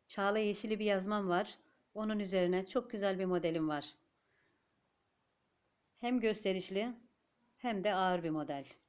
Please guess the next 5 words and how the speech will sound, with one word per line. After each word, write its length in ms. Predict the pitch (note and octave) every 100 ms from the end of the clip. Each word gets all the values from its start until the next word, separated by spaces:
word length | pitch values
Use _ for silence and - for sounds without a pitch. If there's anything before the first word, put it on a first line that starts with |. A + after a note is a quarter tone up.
| _ _ _ _ _ _ _ _ _ _
Yapımına 460 | A#3+ A3 F3+ F#3 F#3+
başlayalım. 600 | F3+ - F3 D#3 C#3+ C3 _ _ _ _ _ _ _ _ _ _ _ _ _ _ _ _ _ _ _ _ _ _ _ _ _ _ _ - _ _ _ _ _ _ _ _
Bismillahirrahmanirrahim. 1300 | B3+ B3+ B3 G3 F#3 A3 G#3 A#3 G#3+ G#3+ G3 F3+ D#3+ - _ _ _ _ _ _ _ _ _ _ _ _ _ -
Ben 220 | G#3+ A#3
ilk 400 | B3 C4+ - -